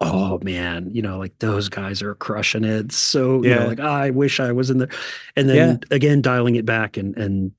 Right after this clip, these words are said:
Speaker 1: thinking, like, like, "Hey, you stop thinking about, you are not them." <laughs> And,
Speaker 2: Yeah.
Speaker 1: you know, "Here's our model, play to them, you know, let's run our game plan." Y-, you know, there was a, a speech given at the virtual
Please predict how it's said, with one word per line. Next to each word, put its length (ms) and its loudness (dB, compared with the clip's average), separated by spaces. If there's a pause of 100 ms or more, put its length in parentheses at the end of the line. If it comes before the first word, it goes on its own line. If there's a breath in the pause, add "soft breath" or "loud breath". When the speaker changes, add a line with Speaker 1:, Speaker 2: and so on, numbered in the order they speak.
(100)
Speaker 1:
thinking, 300 -2
like, 260 -6 (340)
like, 180 -8
"Hey, 260 -2 (320)
you 160 -2 (160)
stop 260 -4
thinking 240 2
about, 240 -2 (140)
you 160 2
are 80 4
not 240 0
them." 240 -6 (640 loud breath)
<laughs> 180 -2
And, 280 0
Speaker 2:
Yeah. 220 2 (180)
Speaker 1:
you 100 2
know, 180 0 (180 soft breath)
"Here's 240 2
our 120 4
model, 440 2 (640)
play 220 0
to 60 2
them, 220 2
you 80 0
know, 120 -6
let's 260 -4
run 180 4
our 120 2
game 260 0
plan." 440 -6 (440 loud breath)
Y-, 200 -10
you 100 2
know, 100 4
there 120 4
was 180 2
a, 300 0
a 100 -6
speech 720 -4 (560)
given 280 2
at 120 0
the 100 -2
virtual 680 -2